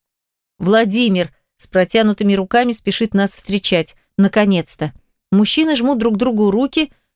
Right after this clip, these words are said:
я же даже на расстоянии улавливаю, в каком напряжении пребывает сейчас Авдеев.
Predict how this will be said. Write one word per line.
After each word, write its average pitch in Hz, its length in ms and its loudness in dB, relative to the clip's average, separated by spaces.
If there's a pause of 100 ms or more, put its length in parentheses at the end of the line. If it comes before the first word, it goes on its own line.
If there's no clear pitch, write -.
(140)
я 226 240 2
же 233 120 0
даже 233 260 0
на 226 80 2
расстоянии 240 680 0
улавливаю, 202 560 2
в - 60 -12
каком 220 360 0
напряжении 214 560 0
пребывает 190 560 0
сейчас 180 340 -4
Авдеев. 160 580 -4